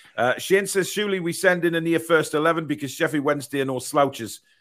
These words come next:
Spewing Kuol won't be involved." Uh, yeah, uh,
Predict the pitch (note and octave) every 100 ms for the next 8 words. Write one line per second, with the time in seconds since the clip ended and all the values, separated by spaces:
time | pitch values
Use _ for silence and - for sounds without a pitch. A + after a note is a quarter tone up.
0 | _ - - - D3+ F3 E3 C#3+ - -
1 | E3 D3 A#2 C3 - A#2+ C#3+ C3+ - C3+
2 | C3+ G#2+ C#3 A#2 E2 - - _ _ _
3 | _ _ _ _ _ _ G#2+ A2+ A2+ A#2
4 | A2+ C3+ B2 A2+ A2